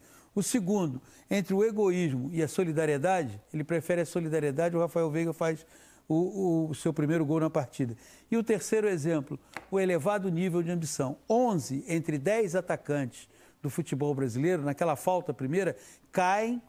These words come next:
ficam estatelados no chão, os outros vão cercar o árbitro pedindo cartão,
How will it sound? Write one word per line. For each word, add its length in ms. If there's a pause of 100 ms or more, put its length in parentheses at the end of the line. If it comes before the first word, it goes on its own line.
ficam 280
estatelados 880
no 140
chão, 420 (340)
os 300
outros 260
vão 160
cercar 520
o 120
árbitro 400
pedindo 380
cartão, 540